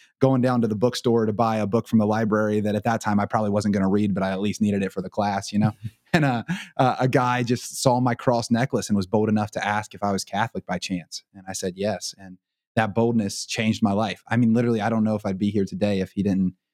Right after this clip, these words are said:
Speaker 1: take a step. And, and that, that intrigued me, man. Like, how many people in our world live boldly like that? I, I don't know, but he did that day. And then he introduced me to a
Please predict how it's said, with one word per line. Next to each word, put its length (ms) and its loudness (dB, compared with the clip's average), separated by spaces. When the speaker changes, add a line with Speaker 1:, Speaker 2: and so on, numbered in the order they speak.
Speaker 1:
take 200 -2
a 40 -6
step. 440 -6
And, 420 -2
and 260 0
that, 300 -4
that 160 2
intrigued 480 2
me, 140 2
man. 300 2
Like, 140 2
how 140 2
many 180 2
people 260 2
in 80 4
our 160 2
world 380 0
live 320 0
boldly 400 0
like 220 -6
that? 160 -4
I, 240 0
I 40 0
don't 120 2
know, 240 2
but 160 -2
he 120 6
did 220 2
that 180 -2
day. 360 0
And 120 4
then 180 2
he 120 4
introduced 420 2
me 80 6
to 200 2
a 40 0